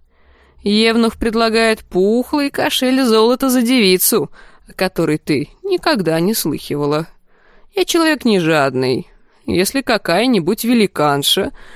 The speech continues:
поможет мне найти эту шкодливую девчурку, я поделюсь с ней паучьими денежками». «Я думала, тебе этот купец платит». «Только до синего дола.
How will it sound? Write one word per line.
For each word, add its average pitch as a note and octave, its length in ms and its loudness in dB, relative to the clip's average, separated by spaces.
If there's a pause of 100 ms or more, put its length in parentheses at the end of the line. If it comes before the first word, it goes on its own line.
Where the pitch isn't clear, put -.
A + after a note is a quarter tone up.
(180)
поможет G#3+ 540 0
мне F3 240 2
найти G#3+ 260 0
эту G3 120 -2
шкодливую D3+ 640 0
девчурку, D#3 720 -4 (440)
я E3+ 240 0
поделюсь C4+ 460 -2
с - 140 -4
ней G#3+ 180 2
паучьими G#3+ 680 -2
денежками». C#3 760 -6 (1400)
«Я E3 240 0
думала, A#3 460 2
тебе E3 320 0
этот C4+ 180 -4
купец A3+ 400 -2
платит». - 540 -4 (1200)
«Только E4+ 340 -2
до A3+ 180 2
синего E3+ 440 2
дола. B2+ 400 -4